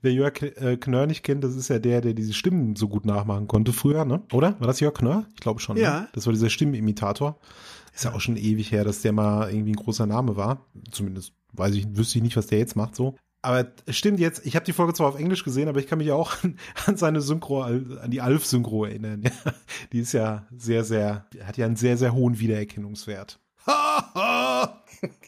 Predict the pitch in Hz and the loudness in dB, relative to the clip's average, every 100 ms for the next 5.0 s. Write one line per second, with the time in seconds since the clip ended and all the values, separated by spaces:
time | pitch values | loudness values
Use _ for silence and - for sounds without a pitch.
0 | _ _ - - - _ _ 170 185 165 | _ _ -16 -16 -18 _ _ -4 -4 -4
1 | 175 165 - 180 135 165 185 139 139 185 | -2 -2 0 0 0 2 0 0 0 0
2 | - 147 131 143 127 127 - 127 135 127 | 0 -2 -2 -6 -2 -2 -2 -4 -6 -8
3 | 127 120 117 123 120 127 127 143 131 160 | -6 0 0 0 -6 -10 -6 -4 -2 -2
4 | 139 - - - 214 247 196 226 208 160 | -4 -14 -18 -2 0 0 0 0 0 -4